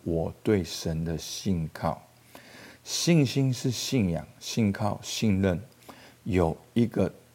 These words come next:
对象。那信心不是自我的膨胀、自我的信念，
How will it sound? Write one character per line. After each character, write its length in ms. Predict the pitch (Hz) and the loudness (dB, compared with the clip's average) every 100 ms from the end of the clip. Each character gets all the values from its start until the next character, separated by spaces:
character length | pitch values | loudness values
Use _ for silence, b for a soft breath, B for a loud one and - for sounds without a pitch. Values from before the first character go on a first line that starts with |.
| - | 0
对 400 | 131 120 98 80 | 6 8 8 4
象。 560 | 73 - - - 107 87 - _ _ b b b b | -4 -6 -6 0 0 0 -8 _ _ b b b b
那 260 | 135 127 - - | 2 2 0 -12
信 380 | - - 170 | -8 0 2
心 280 | 123 127 131 | 2 2 0
不 260 | 120 113 104 | 0 0 0
是 180 | 101 120 | 2 0
自 280 | 98 - 113 | 0 0 2
我 240 | 90 82 | 4 0
的 120 | 82 | -4
膨 320 | - 82 82 | -4 -2 -2
胀、 240 | 82 95 82 - _ - | -2 -2 -4 -14 _ -12
自 160 | - 113 | 0 0
我 160 | 85 | 0
的 120 | 85 | -2
信 320 | 80 - 95 87 | -6 -2 -2 0
念， 200 | 85 | -2